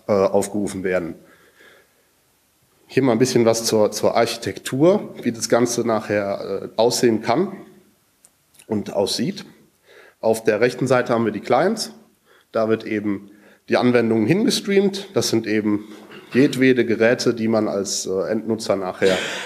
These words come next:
im Einsatz haben kann. In der Mitte, ähm, haben wir den, den Appstream von Amazon.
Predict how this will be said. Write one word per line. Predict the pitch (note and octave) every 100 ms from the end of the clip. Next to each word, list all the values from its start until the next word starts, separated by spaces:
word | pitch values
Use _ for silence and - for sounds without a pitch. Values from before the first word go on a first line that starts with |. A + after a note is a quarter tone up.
| - - - G2+
im | A2
Einsatz | C#3+ F3 F3 F3
haben | E3+ E3
kann. | E3 E3+ F3+ - _ _ _ - _ _ _
In | A2
der | A2
Mitte, | A2+ B2+ C3+ B2+ B2+ - - _ _ _ _ _ _ -
ähm, | C3 A2+ A2 G#2 A#2
haben | A2+ A#2
wir | A2+ A2
den, | G#2 G2+ G2
den | F#2+ F#2+ F2+
Appstream | C#3 - - E3 D#3
von | D#3 D3+ C#3 -
Amazon. | C#3 D3+ D#3 F3+